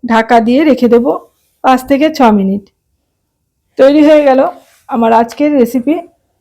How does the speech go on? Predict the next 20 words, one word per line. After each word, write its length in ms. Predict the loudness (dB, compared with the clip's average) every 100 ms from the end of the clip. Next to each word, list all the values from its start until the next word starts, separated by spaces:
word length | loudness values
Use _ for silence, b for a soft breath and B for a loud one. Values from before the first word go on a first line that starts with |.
| _ _ _ _
ঢেঁড়সের 480 | 0 2 2 0 -2 0
তরকারি। 460 | 0 0 -4 -4 -10 _ _ _ _ _
আমি 180 | -2 2
একটা 300 | 2 0 -2 0
পাত্রে 380 | 0 0 -2 -4 -6 _ _ _
সার্ভ 200 | 0 0 -2
করে 200 | -2 -2
নিচ্ছি। 380 | -6 -10 -10 -10 -12 _ _ _ _ _ _ _ _ _ _ _ _ _ _ _ -4
খুব 180 | -2 0
সাধারণ 580 | 0 0 2 4 2 2 -2 -6 0 0
আর 100 | 0 -6 _ _
খুবই 280 | -4 -2 0 0
সহজ 320 | 2 0 -2 -4 0
এই 60 | 2
রেসিপিটা। 500 | 2 0 -4 -2 -2 -4 _ _ _ _ _ _ _ _ _ _ _ -2
ভাত, 320 | 2 2 0 -2
রুটি, 260 | -4 -4 -2
পরোটার 380 | 0 0 -2 -4
সাথে 180 | -4 -2
খেতেও 360 | -2 0 0